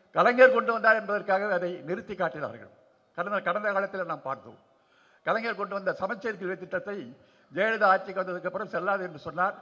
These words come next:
பிறகு நீதிமன்றம் அதை தலையிட்டு திருப்பி கொண்டு வந்தது. கலைஞர் கொண்டு வந்த உழவர் சந்தை திட்டத்தை அந்த அம்மா கிடப்பில் போட்டாங்க.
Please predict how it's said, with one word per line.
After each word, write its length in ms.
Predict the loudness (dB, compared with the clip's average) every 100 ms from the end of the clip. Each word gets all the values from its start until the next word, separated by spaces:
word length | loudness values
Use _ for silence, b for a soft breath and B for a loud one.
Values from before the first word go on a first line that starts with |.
| b b b
பிறகு 260 | -2 -2 -2
நீதிமன்றம் 480 | -6 -6 -6 -4
அதை 340 | -2 -4 -8 -12 -6
தலையிட்டு 600 | 0 2 2 -2 -8 -10 -10
திருப்பி 280 | -10 -8 -8
கொண்டு 360 | -8 -8 -8 -8
வந்தது. 360 | -8 -8 -10 -14 _ b b b b 2
கலைஞர் 360 | 2 6 4
கொண்டு 160 | 2 -2
வந்த 200 | -2 0
உழவர் 260 | 2 2 0
சந்தை 260 | -4 -8
திட்டத்தை 540 | -10 -8 -6 -6 -8 -8
அந்த 160 | -4 -2
அம்மா 160 | -2
கிடப்பில் 380 | -2 -2 0 -4
போட்டாங்க. 420 | -4 -8 -12 -12